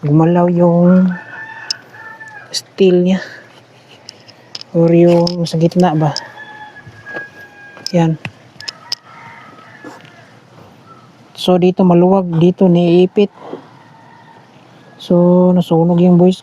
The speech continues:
coil kasi ayaw na mag bounce yung cone natin, yung speaker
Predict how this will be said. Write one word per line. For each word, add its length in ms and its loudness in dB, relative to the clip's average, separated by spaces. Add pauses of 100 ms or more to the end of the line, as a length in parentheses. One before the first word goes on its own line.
coil 400 2
kasi 480 -2 (560)
ayaw 240 2
na 160 2
mag 320 2 (3000)
bounce 400 -2
yung 560 2 (640)
cone 240 -2
natin, 560 0 (240)
yung 240 2
speaker 640 -2